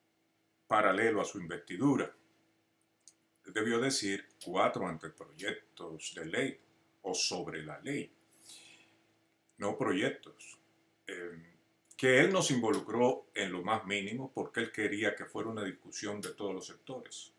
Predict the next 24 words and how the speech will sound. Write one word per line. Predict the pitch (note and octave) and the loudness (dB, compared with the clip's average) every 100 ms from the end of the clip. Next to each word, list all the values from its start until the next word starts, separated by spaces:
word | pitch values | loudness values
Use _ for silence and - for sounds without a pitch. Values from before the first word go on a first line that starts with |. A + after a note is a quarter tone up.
| _ | _
Eso | - G#2 | -6 -4
es | |
lo | G#2+ | -2
que | A2 | -2
dijo | C#3 D3 - | -2 -2 -6
ahí. | - - _ _ _ _ _ _ _ _ - | -12 -12 _ _ _ _ _ _ _ _ -6
Dice | A2+ C3 - A#2+ | -2 0 0 -2
que | A#2 A2 | 0 2
no | A2 B2+ | 4 2
se | - | 2
involucró, | A2+ G#2+ G2+ F#2 B2 C3+ E3 - _ - | 0 2 0 0 0 2 2 -2 _ 6
argumenta, | A2 G2+ G2+ G#2 B2+ B2 A#2+ - - _ _ _ _ _ _ _ _ _ | 6 6 -2 2 0 2 2 2 -4 _ _ _ _ _ _ _ _ _
eh, | A2 G#2+ G2+ G2+ - | -2 2 2 0 -8
que | - G#2 G#2+ D#3+ | 0 4 6 4
él | D#3+ | 2
quería | A2+ G2+ A#2+ A2+ | 0 2 2 0
que | |
fuera | G#2 A#2 | -2 -2
una | B2 A2+ | 0 0
discusión | G#2+ - - - A2+ G#2+ G2+ - | -2 -8 -10 -4 0 0 -2 -10
de | - | -16
todos | - A2+ G#2+ | -4 0 0
los | F#2+ | -2
sectores. | D#2 - - - _ - - | -6 -12 -20 -20 _ -20 -20